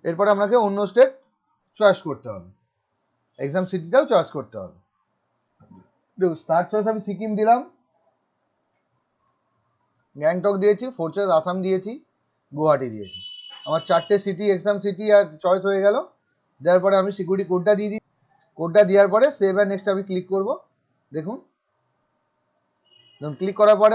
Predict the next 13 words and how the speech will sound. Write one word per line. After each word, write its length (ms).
are 140
you 60
sure? 300
সাবমিট 400
সেশন, 260
আপনি 140
ইয়েস 200
বাটনে 320
ক্লিক 220
করে 160
দেবেন, 160
কিছু 220
করতে 160